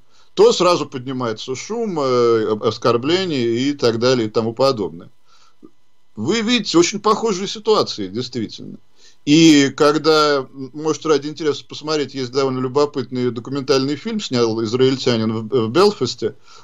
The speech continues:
где он, особенно в первой части, разговаривает со сторонниками Израиля. Простые жители, там, с жутким акцентом своим,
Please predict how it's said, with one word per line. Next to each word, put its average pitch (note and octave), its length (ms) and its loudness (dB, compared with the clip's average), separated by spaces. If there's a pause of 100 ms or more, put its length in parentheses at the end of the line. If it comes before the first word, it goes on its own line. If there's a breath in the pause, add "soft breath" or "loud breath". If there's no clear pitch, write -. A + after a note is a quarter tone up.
(120 soft breath)
где A2+ 220 4
он, C3+ 120 6
особенно C3+ 300 -2
в B2 60 -8
первой C3 320 2
части, B2 320 -2
разговаривает A#2 720 0
со A#2 100 -12
сторонниками A#2+ 720 -2
Израиля. D#3+ 540 2 (300 soft breath)
Простые E3 960 0
жители, A#2+ 600 -4
там, F#2+ 200 -6
с G2 140 -6
жутким B2+ 420 0
акцентом E3 540 0
своим, C#3+ 540 0